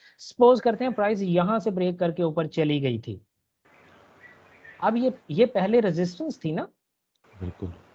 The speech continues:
Speaker 1: क्योंकि यहाँ से price गिरी थी तो resistance थी। तो यहाँ पर अब ये resistance जब price इससे ऊपर चली गई है,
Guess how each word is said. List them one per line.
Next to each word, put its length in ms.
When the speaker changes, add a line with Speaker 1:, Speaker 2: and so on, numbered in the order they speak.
Speaker 1:
क्योंकि 240
यहाँ 180
से 80
price 260
गिरी 240
थी 180
तो 120
resistance 520
थी। 220
तो 500
यहाँ 540
पर 180
अब 220
ये 120
resistance 560
जब 200
price 380
इससे 340
ऊपर 420
चली 340
गई 260
है, 300